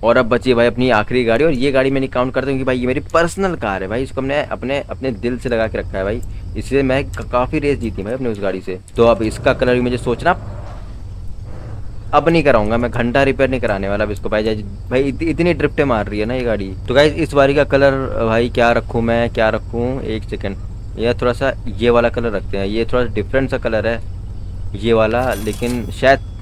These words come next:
green तो लग ही रहा है, वैसे है तो ये green ही, लेकिन इसको मैं थोड़ा अलग कर दूंगा ऐसे करके। बहुत ही गंदा color, बहुत ही गंदा color किया है यार, कदम में change करना पड़ेगा इसको। अब क्या थोड़ा सा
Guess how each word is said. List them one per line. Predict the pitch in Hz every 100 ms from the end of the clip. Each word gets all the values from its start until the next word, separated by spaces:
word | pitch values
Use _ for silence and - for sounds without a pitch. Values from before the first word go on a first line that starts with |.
| 113 110
green | 127 165
तो | 170
लग | 165 147
ही | 156
रहा | 120
है, |
वैसे | 123 131
है | 113 110
तो | 117
ये | 147
green | 127 127 131
ही, | 135
लेकिन | 127 113 135 -
इसको | 113 131
मैं | 131
थोड़ा | 127 127
अलग | 110 117 -
कर | 117 107
दूंगा | 92 90 90 90 - - - - -
ऐसे | - 113 120
करके। | 101 - 95
बहुत | 101 110 120
ही | 117
गंदा | 101 95
color, | 90 95 98
बहुत | 127 139 151 -
ही |
गंदा | 135 117 110
color | 101 107 104
किया | 110 107
है | 104
यार, | 104
कदम | 110 101 101
में | 110 110
change | 110 101
करना | 98 98
पड़ेगा | - 90 92 - - - - - - 120
इसको। | - 160
अब | 147
क्या | 165 170
थोड़ा | 160 147
सा | 165